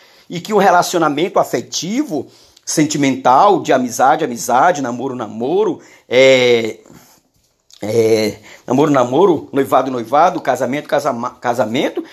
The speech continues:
é uma escolha inteligente. Ajoelhou, vai ter que orar. A pessoa, ela tem, tem que ter consciência de que quando ela entra na vida de alguém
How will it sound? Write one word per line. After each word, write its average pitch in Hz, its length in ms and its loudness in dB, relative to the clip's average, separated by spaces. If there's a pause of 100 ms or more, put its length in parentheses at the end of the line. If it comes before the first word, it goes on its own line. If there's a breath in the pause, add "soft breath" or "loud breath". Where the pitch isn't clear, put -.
(140 loud breath)
é - 80 2
uma 523 140 2
escolha 494 480 2
inteligente. 523 920 -6
Ajoelhou, 539 440 2
vai 554 120 4
ter 554 120 -2
que - 120 -6
orar. 339 440 2 (280 loud breath)
A 185 120 0
pessoa, 254 320 -2
ela 285 100 2
tem, 254 140 -4
tem 226 240 -10
que - 80 -16
ter 196 120 0
consciência 180 640 -2
de 175 80 -10
que - 180 -6
quando 311 720 2
ela 208 300 4
entra 165 580 -2 (300 loud breath)
na 151 200 2
vida 220 440 0
de 160 140 -2
alguém 170 680 -2